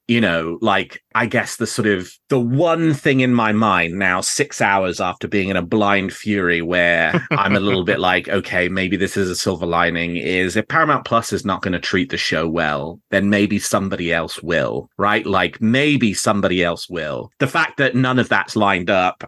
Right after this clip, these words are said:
Speaker 1: and they just went ahead and canceled the thing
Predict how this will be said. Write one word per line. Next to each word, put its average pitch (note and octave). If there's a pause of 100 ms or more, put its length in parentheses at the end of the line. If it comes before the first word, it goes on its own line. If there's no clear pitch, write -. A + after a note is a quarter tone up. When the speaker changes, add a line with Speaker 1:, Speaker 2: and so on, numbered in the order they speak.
Speaker 1:
and G2
they G2+
just G2
went F#2
ahead F#2
and F2
canceled F#2+
the F#2
thing E2+